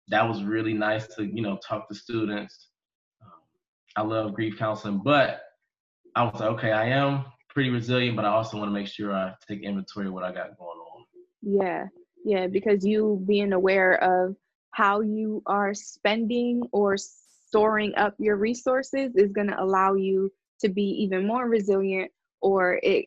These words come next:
Speaker 2: it could lead to that, like, burnout phase, right?
Speaker 1: Exactly. Yeah.
Speaker 2: And were you doing all of that, like,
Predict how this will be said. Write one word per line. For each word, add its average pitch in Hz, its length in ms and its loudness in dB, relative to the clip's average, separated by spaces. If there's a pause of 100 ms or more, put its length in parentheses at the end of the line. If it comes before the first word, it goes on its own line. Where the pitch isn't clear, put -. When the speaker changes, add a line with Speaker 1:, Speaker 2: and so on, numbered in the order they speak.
Speaker 2:
it - 220 2
could 208 320 0
lead 196 300 0
to 196 100 -6
that, 180 220 0
like, 170 180 -2
burnout 190 460 -2 (120)
phase, - 340 -6
right? 101 280 0 (320)
Speaker 1:
Exactly. 87 800 -10 (320)
Yeah. 85 220 -16 (1040)
Speaker 2:
And 220 140 2
were 226 100 8
you 277 180 6
doing 254 220 4
all 233 260 4
of 226 100 2
that, 208 260 2
like, 190 220 0